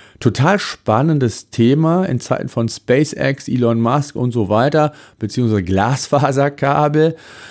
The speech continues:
ähm, hat die Deutsche Telekom eine Drohne entwickelt, die zum Beispiel bei Naturkatastrophen ein Handynetz aus der Luft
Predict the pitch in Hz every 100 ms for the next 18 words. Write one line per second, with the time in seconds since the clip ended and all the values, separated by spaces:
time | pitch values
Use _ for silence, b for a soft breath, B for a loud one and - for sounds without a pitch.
0 | B B - 120 123 - - 110 131 185
1 | 127 117 131 143 120 131 135 143 131 131
2 | 117 117 139 233 170 110 104 90 107 -
3 | 143 175 - B B B - 147 - 226
4 | 185 104 113 - 151 127 107 120 117 110
5 | - 175 - 143 120 110 - - 117 120
6 | 151 B B 123 123 101 147 214 151 113
7 | 113 120 - - 123 143 - 123 117 160
8 | 202 - -